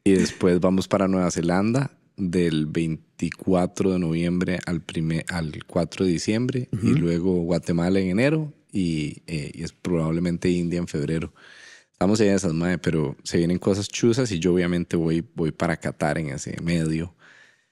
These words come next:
Speaker 1: Entonces sí, mae, se me viene una segunda mitad de un año
Speaker 2: Es tremendo, mae.
Speaker 1: exhausta,
Speaker 2: Bueno.
Speaker 1: pero muy inspiradora, que estoy seguro va a traer oportunidades nuevas y, y sí, mae, súper pompeado.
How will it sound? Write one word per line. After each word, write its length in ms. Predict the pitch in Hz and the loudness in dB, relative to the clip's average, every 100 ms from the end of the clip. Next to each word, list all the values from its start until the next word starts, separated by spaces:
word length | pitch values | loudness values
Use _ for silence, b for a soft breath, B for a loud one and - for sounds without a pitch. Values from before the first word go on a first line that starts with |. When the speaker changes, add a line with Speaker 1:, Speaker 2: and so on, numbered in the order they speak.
| b b _ _ | b b _ _
Speaker 1:
Entonces 220 | - 95 | 2 2
sí, 100 | 98 | 2
mae, 180 | 78 78 | 0 0
se 80 | 82 | 0
me 120 | 85 | 2
viene 160 | 90 | 2
una 260 | 110 113 110 | 2 0 -2
segunda 340 | 104 98 101 | 0 0 2
mitad 280 | 104 90 95 | 2 2 0
de 80 | 98 | 2
un 80 | 101 | 2
año 280 | 95 101 101 | 2 2 0
Speaker 2:
Es 80 | - | -2
tremendo, 400 | 113 120 135 92 | -2 0 0 0
mae. 160 | 92 | -2
Speaker 1:
exhausta, 880 | 87 - - 98 107 - - 123 131 - | -2 -4 0 0 0 -4 -4 -4 -6 -4
Speaker 2:
Bueno. 160 | 107 | 2
Speaker 1:
pero 360 | 104 87 85 78 | 2 4 2 0
muy 180 | 87 90 | 0 2
inspiradora, 640 | 92 - 90 85 85 95 107 | 2 2 2 2 2 0 -2
que 160 | - | -4
estoy 240 | 78 - 85 | -6 -4 -4
seguro 360 | 87 90 90 | 0 0 0
va 100 | 87 | 0
a 60 | 85 | -2
traer 200 | 87 82 | -2 -2
oportunidades 600 | 85 82 - 80 78 78 | -2 -6 -6 -4 -2 -2
nuevas 420 | 85 82 85 - | 0 -2 -2 -6
y, 220 | - - - _ | -10 -16 -20 _
y 80 | 95 | -20
sí, 200 | - 80 | -10 -6
mae, 300 | 82 - 85 - | -4 -6 -10 -18
súper 320 | - 101 73 | -14 -8 -8
pompeado. 640 | - 73 - 80 80 - | -6 -6 -4 -2 -4 -8